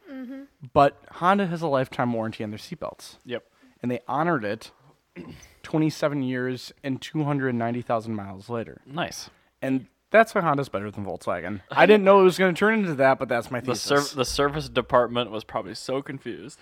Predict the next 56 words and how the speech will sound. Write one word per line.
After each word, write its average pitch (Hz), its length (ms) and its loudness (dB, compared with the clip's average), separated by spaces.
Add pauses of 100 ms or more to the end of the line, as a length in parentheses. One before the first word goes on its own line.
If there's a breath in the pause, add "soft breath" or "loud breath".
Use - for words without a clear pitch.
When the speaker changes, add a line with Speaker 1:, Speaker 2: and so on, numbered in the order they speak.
(140)
Speaker 1:
No, 320 220 -4
they 311 160 -4
were 370 140 -4
so 240 480 -8
happy, 254 600 -6
like, 226 200 -6
'cause 277 260 -2
I, 262 300 0
I 285 160 0
drove 339 340 -2
it 285 100 -4
in 277 180 -4
to 285 80 -12
get 233 220 -8
serviced 233 560 -12
'cause, 220 300 -14
Speaker 3:
Mm-hmm. 214 100 -14
Speaker 1:
like, 196 360 -10
he - 120 -20
Speaker 2:
The, 135 100 -2
Speaker 1:
was 240 180 -10
at 233 80 -8
Speaker 2:
the 147 40 -8
Speaker 1:
work. - 80 -12
Speaker 2:
C 123 100 -6
R 95 140 -4
X. - 300 -12 (340 soft breath)
Speaker 1:
Yes, 117 420 -8
Speaker 3:
I 107 40 -12
Speaker 1:
the 107 60 -6
Speaker 3:
understand, 101 120 -6 (100)
Speaker 1:
C - 60 -
R - 80 -
X. - 160 -10
Speaker 3:
thank 95 160 -10
you. - 60 -8
Speaker 1:
And 247 320 -8 (160)
they, 247 440 -4 (240)
every 277 520 -8
single 277 420 -10
person 214 480 -8
that 226 140 -12
had 233 280 -14
contact 247 500 -12
with 269 100 -10
the 262 80 -12
car 262 260 -12
came 254 280 -14
up 220 120 -16
to - 120 -20
me 247 140 -12
personally 240 520 -14
in 269 60 -12
the 247 60 -10
waiting 214 300 -12
room 269 340 -12